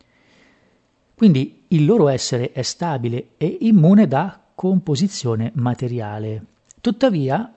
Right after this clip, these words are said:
eh, anche gli angeli possono assumere delle forme corporee. E questo non vuol dire che hanno un corpo, ma vuol dire che hanno assunto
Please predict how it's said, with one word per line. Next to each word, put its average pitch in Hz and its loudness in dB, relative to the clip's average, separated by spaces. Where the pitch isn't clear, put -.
eh, - -8
anche 180 2
gli 202 0
angeli 214 2
possono 202 -2
assumere 127 -2
delle 131 2
forme 131 4
corporee. 104 -6
E 143 -4
questo 214 2
non 170 6
vuol 165 4
dire 202 2
che - 0
hanno 139 4
un 127 4
corpo, 107 -2
ma 127 2
vuol 151 2
dire 147 0
che 175 0
hanno 180 8
assunto 185 2